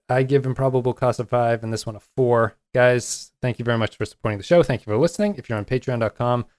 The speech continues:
slash the Pensky File, you can support the show there. You get extra podcasts. We talked about Watchmen the other day. We talked about RoboCops are all up there. <laughs> We've talked about our A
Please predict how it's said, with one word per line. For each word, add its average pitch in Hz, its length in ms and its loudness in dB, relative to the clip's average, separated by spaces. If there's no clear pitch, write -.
slash 104 200 -2
the 101 80 -10
Pensky - 320 -4
File, 160 160 0
you 139 80 -6
can 113 120 -8
support 117 360 -6
the 107 80 -6
show 104 300 0
there. 101 300 -2
You 143 100 -2
get 113 120 0
extra - 220 -4
podcasts. 113 480 0
We 113 80 -8
talked 117 180 0
about 101 240 -4
Watchmen 143 480 2
the 135 140 2
other 131 160 0
day. 127 400 -2
We 98 100 -16
talked 101 340 -6
about 95 840 -4
RoboCops 120 760 0
are 117 80 0
all 113 180 2
up 110 140 -2
there. 107 340 2
<laughs> - 200 2
We've 117 300 6
talked 110 260 2
about 110 200 2
our 104 160 6
A 113 60 -2